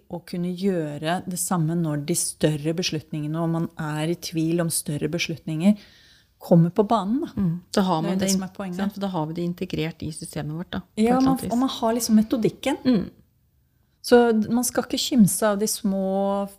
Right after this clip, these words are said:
Speaker 1: bagatellene i hverdagen. Det er der vi bygger muskler for de større,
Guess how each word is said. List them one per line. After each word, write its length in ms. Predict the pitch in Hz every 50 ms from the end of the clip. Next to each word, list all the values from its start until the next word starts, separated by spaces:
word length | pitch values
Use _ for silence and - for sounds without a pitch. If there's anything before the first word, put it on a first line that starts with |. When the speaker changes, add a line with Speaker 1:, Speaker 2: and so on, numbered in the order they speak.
| _ _ _ -
Speaker 1:
bagatellene 640 | 202 196 175 208 202 - - 180 160 160 160 175 185
i 40 | 190
hverdagen. 500 | 190 196 185 165 165 156 156 190 208 226
Det 80 | 226 202
er 120 | 202 202
der 240 | 185 170 151 151 147
vi 120 | 165 208 226
bygger 320 | 208 202 170 156 156 180
muskler 420 | 185 175 170 - - - - 196 190
for 180 | - - 196
de 80 | 185 196
større, 800 | 196 - - - - 175 160 151 143 147 160 165 180 180 190 185